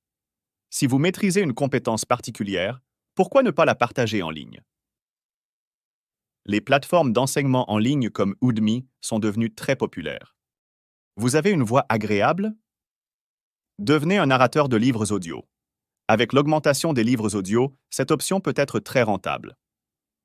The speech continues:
Audible est une excellente plateforme pour commencer. La cinquième idée rentable est le marketing d'affiliation. En recommandant les produits des autres,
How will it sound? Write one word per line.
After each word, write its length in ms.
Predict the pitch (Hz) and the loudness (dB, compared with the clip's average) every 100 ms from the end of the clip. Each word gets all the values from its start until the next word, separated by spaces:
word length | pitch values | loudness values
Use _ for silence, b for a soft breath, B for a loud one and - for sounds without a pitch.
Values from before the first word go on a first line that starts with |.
| _ | _
Audible 460 | 131 120 139 160 - | 2 4 0 0 0
est 180 | 110 107 | -2 0
une 140 | 107 | 0
excellente 460 | 139 - 143 127 123 | 0 0 0 0 0
plateforme 460 | 117 104 - 101 | -2 0 -2 -2
pour 140 | 101 107 | -2 -4
commencer. 520 | 107 95 85 - - _ _ _ _ _ _ _ _ | -2 -2 -6 -10 -14 _ _ _ _ _ _ _ _
La 140 | - 104 | -2 0
cinquième 420 | - 156 160 165 | 2 0 0 0
idée 200 | 127 110 | 2 2
rentable 560 | 104 113 127 143 151 - | 2 0 2 0 0 -2
est 80 | 113 | 0
le 80 | 113 | 2
marketing 500 | 131 - 151 156 139 | 2 2 -2 0 0
d'affiliation. 680 | 127 - 120 101 - 73 - _ _ _ _ _ _ _ _ _ _ | 0 0 0 0 -2 -8 -14 _ _ _ _ _ _ _ _ _ _
En 140 | 110 | 2
recommandant 520 | 104 143 185 151 143 | 4 4 4 4 2
les 100 | 151 | 2
produits 340 | 107 - 113 120 | 0 0 0 0
des 200 | 92 85 | 0 0
autres, 300 | 123 147 | -2 -2